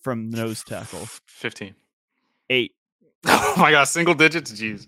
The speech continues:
Speaker 1: Single digits. He had seven and a half sacks, aligning primarily at nose tackle. He's number four in pass rush win rate,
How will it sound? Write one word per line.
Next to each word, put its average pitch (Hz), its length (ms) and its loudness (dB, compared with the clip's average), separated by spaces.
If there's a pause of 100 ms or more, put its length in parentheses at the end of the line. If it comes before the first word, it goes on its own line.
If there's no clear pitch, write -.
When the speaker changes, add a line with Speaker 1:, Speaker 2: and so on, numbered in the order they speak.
(340)
Speaker 1:
Single 151 380 -4
digits. 123 460 -4 (100)
He 160 100 0
had 147 160 4
seven 160 340 0
and 160 80 -4
a 147 60 -2
half 131 240 -8
sacks, - 600 -6
aligning 123 420 -6
primarily 123 600 -2
at 90 80 -10
nose 127 360 -4
tackle. 135 500 -4 (320)
He's 127 220 -6
number 147 300 0
four 143 400 -4
in 117 140 -8
pass 127 440 -6
rush 127 460 -4
win 127 300 -10
rate, 143 380 -8